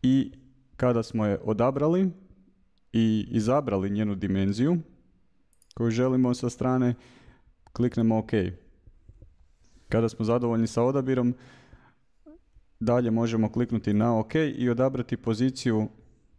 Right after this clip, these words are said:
gdje ćemo ju staviti na crtežu. Kada smo odabrali poziciju, onda ćemo ponovo izračunati sustav.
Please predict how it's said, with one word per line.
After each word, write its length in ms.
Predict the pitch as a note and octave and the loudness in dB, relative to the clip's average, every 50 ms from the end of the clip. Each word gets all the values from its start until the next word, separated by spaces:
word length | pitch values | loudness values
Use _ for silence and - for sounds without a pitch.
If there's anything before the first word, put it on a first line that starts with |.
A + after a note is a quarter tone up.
| _ _ _ _ _ _ _ _ _ _ - - | _ _ _ _ _ _ _ _ _ _ -18 -6
gdje 200 | G#2 A2+ A2+ A2+ | -2 0 0 0
ćemo 280 | - - A2+ A2 G#2+ | 0 0 0 2 2
ju 60 | G#2+ G#2 | 2 0
staviti 480 | - - B2 A#2+ A2+ A2 G#2+ A2 A2+ | 0 0 0 0 0 0 -2 -2 -2
na 120 | G#2+ G#2 G2+ | -2 -2 -2
crtežu. 500 | - G#2 G2+ F#2 - F#2+ F#2+ - - F2 - - _ _ _ _ _ _ _ _ _ _ _ _ _ _ _ _ _ _ _ _ _ _ _ _ _ _ - _ _ _ _ _ _ _ _ _ _ _ _ _ _ _ | -2 -4 -6 -6 -6 -8 -8 -8 -10 -10 -12 -14 _ _ _ _ _ _ _ _ _ _ _ _ _ _ _ _ _ _ _ _ _ _ _ _ _ _ -20 _ _ _ _ _ _ _ _ _ _ _ _ _ _ _
Kada 240 | _ - A#2+ A#2 A#2+ | _ -2 0 0 0
smo 180 | - - A2+ A#2 | 0 0 0 0
odabrali 480 | A#2 A2 B2 D3 D3+ D3 A#2+ A2 G#2+ | 0 2 0 0 0 0 -2 -2 -2
poziciju, 680 | G#2+ - - G#2 G2 G2+ G2+ F#2+ - - E3+ E3+ E3+ D#3+ C#3+ C3+ - _ _ _ - - _ _ _ _ _ _ - - - - - - - - _ _ _ - - - - - _ - _ _ _ _ _ _ - _ _ - _ | -4 -6 -8 -6 -4 -4 -6 -6 -4 -2 0 0 0 -2 -4 -6 -14 _ _ _ -20 -20 _ _ _ _ _ _ -20 -20 -20 -20 -20 -20 -20 -20 _ _ _ -20 -20 -20 -20 -20 _ -20 _ _ _ _ _ _ -20 _ _ -10 _
onda 220 | A2+ A#2 B2 B2 A#2+ | -2 0 0 0 0
ćemo 220 | - B2+ A#2 A2+ | 0 0 -2 -2
ponovo 520 | A2 - B2+ B2+ B2 A#2+ A#2+ A2+ - - - | 0 -2 -2 0 0 0 0 -2 -4 -6 -6
izračunati 680 | - A2+ G2+ A2 G#2+ G#2+ - - A2+ A2+ A2 - G2+ | -6 -4 -2 -2 -2 -2 -2 0 0 0 0 -2 -6
sustav. 420 | G#2 - - G2+ F#2+ - - - | -8 -6 -8 -8 -8 -8 -10 -10